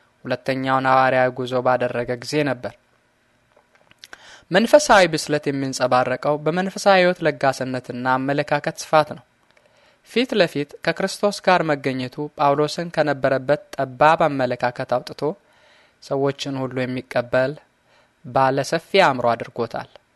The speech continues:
በውስጡ የሚኖረው ክርስቲያን ክርስቶስ ልበ ሰፊ ያደረገው፣ የአመለካከት አድማሱንም አሰፋለት። ይሁን እንጂ እይታና አመለካከቱ ቢሰፋም በገርነት የተቀበለውን እምነት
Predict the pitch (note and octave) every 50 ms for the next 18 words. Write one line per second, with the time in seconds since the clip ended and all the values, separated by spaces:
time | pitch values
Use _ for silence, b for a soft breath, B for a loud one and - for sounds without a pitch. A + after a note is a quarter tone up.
0 | B B B B B B B B B B _ - F#3+ A#3 B3 - - - B3+ B3
1 | A3+ G#3 G3+ F#3 F3 D#3+ D3+ D3+ D3+ D3+ - - C#3+ - - - - C#3 C#3 D3
2 | F#3+ - _ _ _ _ _ _ _ - - - - - - - C3 B2+ D3 -
3 | - _ - D3+ E3 E3+ D#3 D3+ E3+ F3 - - F3+ - - G#3 F3+ D#3 C3 B2+
4 | A#2+ - A2+ A2+ - - - - _ _ _ _ _ _ b b b b b b
5 | b b _ _ C3 B2 B2 B2+ C3 C3+ C3+ C#3 C3+ - C#3+ C#3 - D3+ C#3+ -
6 | C#3+ C#3 B2 C#3 C#3 C#3 C3+ C3+ - D3 C#3 D3+ E3 E3+ E3 E3 - F#3 - -
7 | - A#2 A2 A2+ C3+ B2+ - - _ _ _ _ _ _ b b b b b b
8 | b b b b F#3 A#3+ D4 D#4+ D4 A#3 F3+ D#3 C#3 B2+ C3+ F3 - _ _ _
9 | _ _ _ _ A#2+ B2 B2+ C3+ C#3+ C3+ - D3+ D3 D3+ D3+ D3 C#3+ C#3+ C#3+ C#3
10 | C#3 C#3 C#3+ - D3 C#3 C3+ - C#3 - E3 D#3 D3+ D3 - - C3+ - C#3 C3+
11 | C#3 D#3 - - - D3 D3+ D3+ D3 D3+ D3 C#3 C#3 C3 C3 C3 B2 - B2+ -
12 | B2+ - - C#3 B2+ B2 B2+ B2 B2 B2 B2 B2 A#2+ B2 C3+ C#3+ -